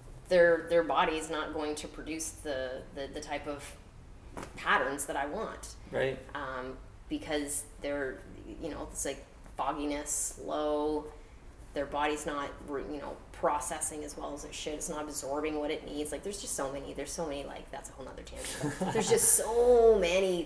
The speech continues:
Speaker 1: things to look at. And my, I love, I'm a big time nerd bomber when it comes to this stuff, 'cause I'm always looking, how do I biohack things? How do I, like, what are the missing, you know, pieces for my clients that I can help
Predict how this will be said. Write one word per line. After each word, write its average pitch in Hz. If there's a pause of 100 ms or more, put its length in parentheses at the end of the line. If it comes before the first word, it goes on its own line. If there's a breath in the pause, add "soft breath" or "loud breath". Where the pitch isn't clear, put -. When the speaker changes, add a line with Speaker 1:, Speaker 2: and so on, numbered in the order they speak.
Speaker 1:
things 180
to 160
look 160
at. 131
And 156
my, 165
I 185
love, 170 (100)
I'm 156
a - (100)
big -
time 143
nerd 147
bomber 226
when 247
it 226
comes 240
to 254
this 254
stuff, -
'cause -
I'm 160
always 170
looking, 147
how 160
do 175
I 160
biohack 165
things? 185
How 165
do 165
I, 165
like, 151 (920 loud breath)
what 170
are 196
the 170
missing, 156
you 151
know, 139
pieces 139
for 143
my 123
clients 135
that 135
I 131
can -
help -